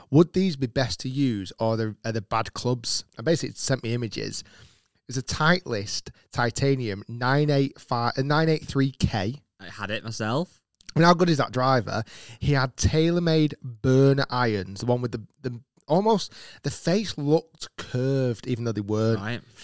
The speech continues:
Speaker 1: Uh, I'll show you images in a minute. He had some, like, ultra wedges, and he had a Rosser Monza putter.
Speaker 2: Oh, yes.
Speaker 1: You know, the triangle
Speaker 2: Yes,
Speaker 1: one?
Speaker 2: I do.
Speaker 1: So I sent him a message back, 'cause he's asking me, "Are these, are these bad? Should I not be using these?" He had a couple of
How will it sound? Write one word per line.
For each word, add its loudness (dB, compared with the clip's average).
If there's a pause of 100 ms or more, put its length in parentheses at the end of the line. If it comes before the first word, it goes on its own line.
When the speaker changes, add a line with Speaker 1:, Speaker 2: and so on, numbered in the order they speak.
(120)
Speaker 1:
Uh, -4
I'll -2
show 0
you 2
images -8
in -8
a -6
minute. -8
He -2
had 0
some, -4
like, -4
ultra 2
wedges, -2
and -6
he -2
had 0
a 2
Rosser 2 (280)
Monza 0 (120)
putter. 2
Speaker 2:
Oh, -4
yes. -6
Speaker 1:
You -6
know, 4
the 0
triangle 2
Speaker 2:
Yes, -2
Speaker 1:
one? -2
Speaker 2:
I -4
do. -2 (440)
Speaker 1:
So 6
I 4
sent 0
him -2
a 0
message 0
back, 2 (160)
'cause -4
he's 2
asking 0
me, 2
"Are 0
these, 2
are -2
these 2
bad? 2
Should 2
I 2
not -2
be -2
using 2
these?" -4
He -2
had -2
a -6
couple 0
of -2